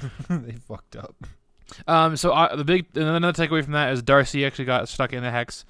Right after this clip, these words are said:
Speaker 1: Which I thought she would have more to do, but, I mean, she had a lot to do in the last episode. But
Speaker 2: She
Speaker 1: what,
Speaker 2: did.
Speaker 1: but it was like they just kinda left her. <laughs> They just dropped her off in
Speaker 2: I
Speaker 1: the
Speaker 2: know,
Speaker 1: street.
Speaker 2: man. I
Speaker 1: It
Speaker 2: feel
Speaker 1: was
Speaker 2: like
Speaker 1: like, "We'll
Speaker 2: she's
Speaker 1: see you later."
Speaker 2: I feel like she's, there's still something for her to come, something with her. I don't know. But,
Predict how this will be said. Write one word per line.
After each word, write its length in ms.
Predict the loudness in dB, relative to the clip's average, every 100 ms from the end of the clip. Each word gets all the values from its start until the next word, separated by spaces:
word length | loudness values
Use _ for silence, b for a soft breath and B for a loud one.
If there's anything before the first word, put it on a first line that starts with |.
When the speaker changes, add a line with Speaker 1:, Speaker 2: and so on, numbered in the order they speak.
| b b -14
Speaker 1:
Which 140 | -10
I 100 | -10
thought 240 | -6 -8
she 120 | -8 -12
would 160 | -10
have 300 | -8 -6 -8 -10
more 220 | -12 -10
to 100 | -12
do, 200 | -10 -10
but, 100 | -10
I 60 | -10
mean, 120 | -10
she 100 | -10
had 100 | -8
a 40 | -8
lot 460 | -8 -8 -8 -10
to 100 | -14
do 260 | -12 -12 -12
in 220 | -14 -16 -18
the 120 | -18
last 320 | -12 -10 -10 -12
episode. 400 | -16 -18 -16 -10
But 80 |
Speaker 2:
She 140 | -4 -2
Speaker 1:
what, 40 |
Speaker 2:
did. 300 | 2 0 -2
Speaker 1:
but 60 | -14
it 40 |
was 100 | -14
like 200 | -12 -14
they 100 | -16 -20
just 140 | -18
kinda 140 | -18 -18
left 160 | -20 -18
her. 140 | -20 _
<laughs> 60 |
They 100 | -10
just 240 | -10 -10 -12
dropped 220 | -12 -8
her 100 | -8
off 140 | -6
in 60 | 0
Speaker 2:
I 200 | 4 6
Speaker 1:
the 60 | 8
Speaker 2:
know, 160 | 8
Speaker 1:
street. 80 | 8
Speaker 2:
man. 80 | 4
I 40 | 4
Speaker 1:
It 40 |
Speaker 2:
feel 80 | 4
Speaker 1:
was 140 | 4
Speaker 2:
like 20 |
Speaker 1:
like, 220 | 4 -4 -6
"We'll 60 |
Speaker 2:
she's 260 | -2 0 0
Speaker 1:
see 60 | -2
you 80 | -4
later." 480 | -6 -8 -6 -8 -8 -10
Speaker 2:
I 60 | -2
feel 120 | 0
like 60 | 0
she's, 360 | 0 0 -2 -8 -2
there's 160 | 0
still 120 | 0
something 260 | -4 -6 -8
for 200 | -4 -2
her 80 | -2
to 40 |
come, 300 | -4 -6 -8 -14 _ -10
something 220 | -8 -8
with 120 | -8
her. 140 | -6 -4
I 40 |
don't 120 | -4
know. 180 | -6 -8 B B B B
But, 300 | 4 6 4